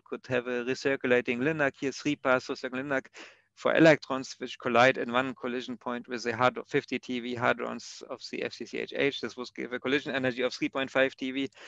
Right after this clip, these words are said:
and the, would be ready after the F C C H H, so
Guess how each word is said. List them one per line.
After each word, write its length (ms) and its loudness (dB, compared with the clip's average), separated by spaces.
and 180 0
the, 120 -4
would 180 0
be 120 6
ready 340 8
after 340 6
the 200 0
F 100 2
C 120 -2
C 140 0
H 200 4
H, 220 2
so 140 -4